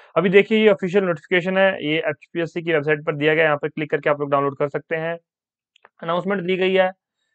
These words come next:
लास्ट जो announcement पन्द्रह छः दो हज़ार इक्कीस को आई थी और ये जो है तीस छः दो हज़ार इक्कीस को announcement आई है। क्या आई है? आपका हरियाणा civil services का जो prelims exam है,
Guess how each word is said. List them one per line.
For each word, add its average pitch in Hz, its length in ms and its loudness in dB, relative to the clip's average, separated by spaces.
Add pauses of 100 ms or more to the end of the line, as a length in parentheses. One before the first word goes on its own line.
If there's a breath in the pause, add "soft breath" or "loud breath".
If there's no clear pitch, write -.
(300)
लास्ट 160 340 6
जो 190 60 4
announcement 185 400 2
पन्द्रह 156 280 2
छः 170 200 0
दो 160 100 0
हज़ार 160 140 4
इक्कीस 165 220 -4
को 185 100 2
आई 170 100 4
थी 180 140 -2
और 170 120 2
ये 165 180 0
जो 165 160 -2
है 165 120 4
तीस 170 320 -6
छः 160 160 -4
दो 147 120 2
हज़ार 143 160 2
इक्कीस 139 220 -6
को - 100 -4
announcement 131 360 -6
आई 120 120 -4
है। 123 100 -8
क्या 151 260 4
आई 165 140 4
है? 165 200 0 (340)
आपका 156 320 4
हरियाणा 151 380 6
civil 170 220 -6
services 151 380 -4
का 160 120 2
जो 165 160 0
prelims 156 400 -4
exam 139 420 0
है, 147 120 0